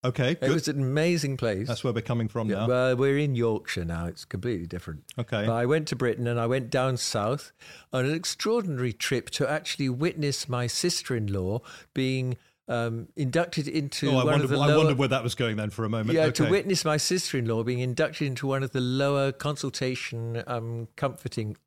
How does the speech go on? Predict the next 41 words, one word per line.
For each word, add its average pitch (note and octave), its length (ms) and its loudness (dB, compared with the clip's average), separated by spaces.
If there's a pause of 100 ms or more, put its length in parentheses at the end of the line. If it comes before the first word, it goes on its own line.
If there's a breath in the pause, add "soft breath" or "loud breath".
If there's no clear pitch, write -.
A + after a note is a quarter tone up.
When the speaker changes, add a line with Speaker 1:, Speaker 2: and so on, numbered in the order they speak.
(120)
Speaker 2:
orders A2+ 420 0
of B2 320 -4
the C#3+ 80 -6
Church - 420 -2
of - 140 -6
England, D3+ 400 0
Speaker 1:
The G#2+ 160 -2
Speaker 2:
at C3 80 0
Speaker 1:
lower, C#3+ 100 -2
Speaker 2:
Chichester B2+ 400 -2
Speaker 1:
the A#2 60 2
lower C#3+ 200 4
Speaker 2:
Cathedral. - 240 0
Speaker 1:
what? F2 180 -10
The A2+ 80 2
lower D3+ 300 2
what? D3 460 -2
Speaker 2:
Orders, A2 540 0
Speaker 1:
No, E3 140 4
the C3 80 4
Speaker 2:
you C#3 60 4
know. D#3+ 120 4
Speaker 1:
lower F#3 140 4 (260)
comfort - 520 -2
consultation. D3 880 -2
What F#3 120 2
Speaker 2:
Yeah, G3 80 6
Speaker 1:
did F3+ 140 6
you D3 140 6
say? B2 80 4
Speaker 2:
yeah. C3 120 4
So D3+ 180 0
she D3+ 140 0
would D#3 120 0
go D#3+ 160 4
around C3+ 240 2
and B2 120 -2
see C#3 200 0
people A#2 360 -2
in, A2 280 -2
uh, A2+ 340 0